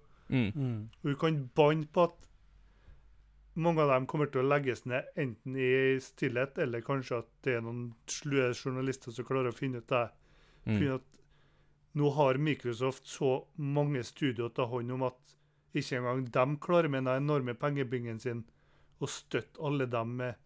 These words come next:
Speaker 3: spesielle spill, så selv om, med fare for å liksom skifte tema over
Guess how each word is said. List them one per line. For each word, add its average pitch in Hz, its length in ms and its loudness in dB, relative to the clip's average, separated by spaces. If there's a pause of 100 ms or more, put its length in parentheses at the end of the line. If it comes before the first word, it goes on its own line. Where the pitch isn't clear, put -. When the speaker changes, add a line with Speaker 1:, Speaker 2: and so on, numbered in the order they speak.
(400)
Speaker 3:
spesielle 135 580 -2
spill, 135 300 -2
så 147 300 0 (840)
selv 143 440 2
om, 131 80 -6 (160)
med 147 360 -2
fare 143 280 4
for 120 120 -2
å 127 120 2
liksom 131 320 -2
skifte - 360 -4
tema 117 200 0
over 117 160 0